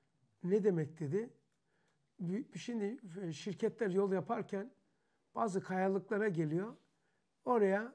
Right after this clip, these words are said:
stabilize döküp betonu koyuyor. Ama bazı bir yerleri getiriyor ki bataklık, On kamyon, yirmi kamyon mıcır koyuyor.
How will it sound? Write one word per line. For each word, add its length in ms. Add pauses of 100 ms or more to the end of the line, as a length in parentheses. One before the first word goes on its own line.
stabilize 600
döküp 320
betonu 380
koyuyor. 280 (800)
Ama 300
bazı 360
bir 80
yerleri 380
getiriyor 360
ki 160
bataklık, 680 (800)
On 240
kamyon, 360
yirmi 380
kamyon 320
mıcır 420
koyuyor. 320